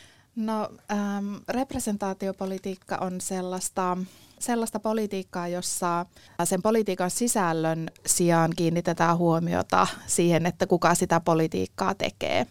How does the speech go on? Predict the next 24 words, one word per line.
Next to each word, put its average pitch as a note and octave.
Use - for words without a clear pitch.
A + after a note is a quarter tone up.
ja, G3
ja F#3+
millä F#3
tavalla E3
sitä D#3+
politiikkaa G#3
tehdään. G#3+
Ja G3
tää G#3+
hallitus B3+
on F#3
tehnyt G3
tosi G#3+
vahvaa E3
representaatiopolitiikkaa F#3
lähtien A#3+
siitä, F#3
että F3
hallituksen F3+
viisi F3+
keskeistä -
ministeriä F#3+
on E3+
naisia. E3+